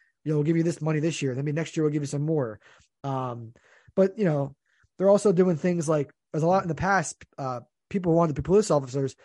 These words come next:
police officers, if they had marijuana offenses or if they had low credit scores, they were automatically rejected from applying for the police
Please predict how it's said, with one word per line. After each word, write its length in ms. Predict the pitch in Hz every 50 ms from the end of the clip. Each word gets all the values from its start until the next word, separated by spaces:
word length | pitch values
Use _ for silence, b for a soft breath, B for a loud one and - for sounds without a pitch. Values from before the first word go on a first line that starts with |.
| b b b b
police 220 | - 202 208 -
officers, 380 | 170 143 131 - 143 127 135 147 -
if 120 | 160 135
they 100 | 151 170
had 240 | 151 156 175 160 143
marijuana 580 | 139 147 156 165 165 156 147 139 156 165 175 180
offenses 640 | 160 - 180 175 175 - - 190 196 202 190 - -
or 120 | - 151 143
if 60 | 131
they 80 | - 143
had 180 | 143 151 143
low 200 | 131 135 151 165
credit 340 | 156 - - 151 151 175 160
scores, 480 | - - 185 185 190 202 208 202 - - b b b b
they 80 | 175 160
were 200 | 165 160 - -
automatically 680 | 156 170 180 180 170 165 165 170 175 165 - 165 160
rejected 520 | 139 135 127 113 120 143 156 - - 127 -
from 160 | - 127 120
applying 380 | 113 - - 135 135 139 139
for 100 | - -
the 80 | 135 127
police 380 | - - 139 160 175 - -